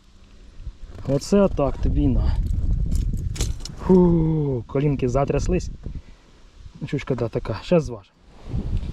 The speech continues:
Так, друзі, ну що, щас. Де тут мої ваги? Зараз швиденько кинемо її.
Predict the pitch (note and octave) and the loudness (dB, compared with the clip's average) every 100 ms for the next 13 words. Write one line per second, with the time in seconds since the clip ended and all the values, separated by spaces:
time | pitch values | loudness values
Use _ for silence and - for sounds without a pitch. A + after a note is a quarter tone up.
0 | - - - - - - D3+ C3 - C3 | -12 -14 -12 -10 -2 4 6 4 4 4
1 | - B2+ G3+ - G3 - - - E3+ F#3 | 4 4 4 6 4 4 -2 0 4 4
2 | D#3 - - - - - - - - E3 | 4 -2 -8 -12 -10 -8 -8 -8 -2 0
3 | D#3 D3+ D3 C#3 C3+ C3+ A3 - - - | 0 2 2 4 2 4 2 0 -16 -18
4 | - - - - - - - - - - | -16 -14 -12 -12 -14 -18 -18 -18 -20 -20
5 | - - C#3+ A2 A#2+ C3 D#3+ C#3+ C3+ - | -18 -14 -8 -6 -2 4 6 6 2 -2
6 | - C3+ C#3+ C#4 D4 - C4+ - B3+ - | -4 -2 2 4 4 0 -4 -6 -12 -14
7 | - - D4 F#4 - - - - - - | -18 -18 -18 -18 -20 -20 -20 -20 -20 -20
8 | - - - - - - - D#3+ C#3+ C3 | -14 -12 -12 -12 -12 -12 0 4 6 6
9 | C3 C3 C#3+ G3+ | 4 2 4 4